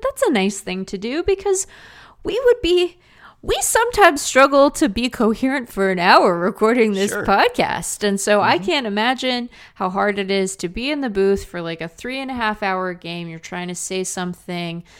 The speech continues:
Speaker 1: you know, insightful and accurate, and you're, you,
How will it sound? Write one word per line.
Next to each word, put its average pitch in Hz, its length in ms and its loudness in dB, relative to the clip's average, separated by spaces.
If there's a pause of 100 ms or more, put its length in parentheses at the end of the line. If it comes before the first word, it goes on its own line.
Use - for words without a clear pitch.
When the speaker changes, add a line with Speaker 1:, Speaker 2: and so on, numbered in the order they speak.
(440)
Speaker 1:
you 190 120 -8
know, 160 260 -6
insightful 240 1040 2
and 175 460 -2
accurate, 240 760 0
and 190 140 -2
you're, 180 340 -2
you, 208 760 -8